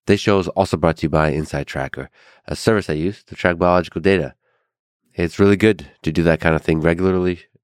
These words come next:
to, uh, look at all the different markers in your body and to understand what, uh, could be made better through lifestyle, through diet changes. It's kind of obvious that, uh, decisions about your life should be made based on the data that comes from your own body,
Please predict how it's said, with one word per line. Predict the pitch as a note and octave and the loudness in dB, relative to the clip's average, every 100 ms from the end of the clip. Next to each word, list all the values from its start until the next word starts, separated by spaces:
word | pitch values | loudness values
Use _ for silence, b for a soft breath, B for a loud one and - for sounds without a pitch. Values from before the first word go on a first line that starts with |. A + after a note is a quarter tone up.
| _ | _
to, | - E2 D#2+ | -12 -8 -4
uh, | D#2+ D#2+ D2+ _ b b b - | -2 -2 -4 _ b b b -6
look | F2 F2 | -2 0
at | |
all | E2 | 0
the | D#2+ | 0
different | D#2 D#2 D#2+ | -2 -2 0
markers | E2+ E2 E2 | 0 0 -2
in | D#2+ | -2
your | D2+ | -2
body | F2 F#2 F2+ | 0 2 2
and | E2 | 0
to | D2+ | -4
understand | C#2 - D#2 D2+ C#2+ - b b b b - | -8 -6 -4 -4 -6 -12 b b b b -4
what, | D#2+ D#2 _ - | -2 -2 _ -2
uh, | D2 D2 C#2 C2+ - | 0 0 -2 -6 -8
could | D2+ | -8
be | C#2 D2 | -4 -4
made | C#2+ C#2 D2+ | -2 -2 0
better | F2 E2+ | 2 2
through | D2+ D#2 | 0 -2
lifestyle, | D#2 D2+ - D#2 D2+ | 0 0 0 0 0
through | - C2 | -2 -6
diet | D2 C#2+ - | -4 -4 -2
changes. | D#2 D2+ D2 - b b b b | -2 -2 -4 -10 b b b b
It's | - | -4
kind | A#2 E2+ | -2 0
of | |
obvious | D2 C#2+ C#2 C#2 - - _ - | 0 0 0 -2 -8 -20 _ -4
that, | D2+ D2 - | -2 -2 -2
uh, | C2+ A#1+ B1+ _ - | -4 -4 -8 _ -6
decisions | D#2 - E2+ D#2+ | -2 0 0 0
about | D#2 D2 | -2 -2
your | D2 | 0
life | D#2 D#2+ | 0 0
should | - | -2
be | D#2 | -2
made | C#2+ C#2+ C#2 - B B B B - | 2 2 0 -6 B B B B 0
based | E2 - - | 0 0 -2
on | E2+ D#2 | 0 0
the | D2+ | 2
data | E2+ E2+ D2 | 2 4 2
that | C2 | 0
comes | - D2+ | -4 -6
from | - D2 | -4 -4
your | C#2+ | -2
own | C2+ | -4
body, | C2+ B1 - | -6 -8 -10